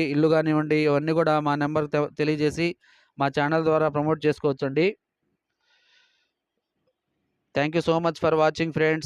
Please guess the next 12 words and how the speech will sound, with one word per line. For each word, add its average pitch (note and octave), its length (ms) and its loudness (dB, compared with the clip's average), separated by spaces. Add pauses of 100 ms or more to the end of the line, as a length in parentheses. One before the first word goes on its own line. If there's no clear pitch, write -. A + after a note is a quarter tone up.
(120)
మరికొన్ని D#3 400 -2
మంచి D#3 260 -4
మంచి D#3 280 -4
వీడియోస్తో D#3 540 2 (720)
మీ C3+ 80 2
ముందుకు D#3 300 -2
రావడం D3+ 280 4
జరుగుతుంది. D3 500 2 (600)
మా B2+ 100 -2
ఛానల్ని D#3 480 2
మరొక్కసారి D3+ 600 0
చెప్తున్నాను, D#3 520 0